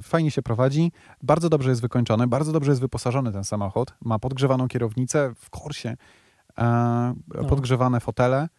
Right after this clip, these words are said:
Speaker 2: Tak.
Speaker 1: Ma fajnie brzmiące audio, które jest takie mocno basowe, ale nie jest przesadzone,
Speaker 2: Mhm.
Speaker 1: co też doceniam, bo jest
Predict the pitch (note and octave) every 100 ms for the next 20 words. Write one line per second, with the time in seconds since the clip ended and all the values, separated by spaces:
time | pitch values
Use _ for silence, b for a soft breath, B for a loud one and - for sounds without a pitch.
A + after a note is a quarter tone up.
0 | _ _ A2+ F#2+ - _ _ B2+ C3+ C3
1 | G#3 A#3 E3+ B2 D3 E3 C3+ A2+ G#2+ A2+
2 | B2+ A#2 A#2 - A#2+ B2+ - - D#3 -
3 | E3+ B2+ A2+ - D#3 C#3 B2 C3 B2+ A2
4 | - - A2 G#2 B2+ F#3 _ _ G2+ G2
5 | C3 B2+ A#2+ A#2+ B2+ - C3+ A2+ - -
6 | A2+ A#2+ B2 - A2+ D#3 F#3+ - B2 B2
7 | A#2+ B2+ - - - _ - - C#3 D3+
8 | -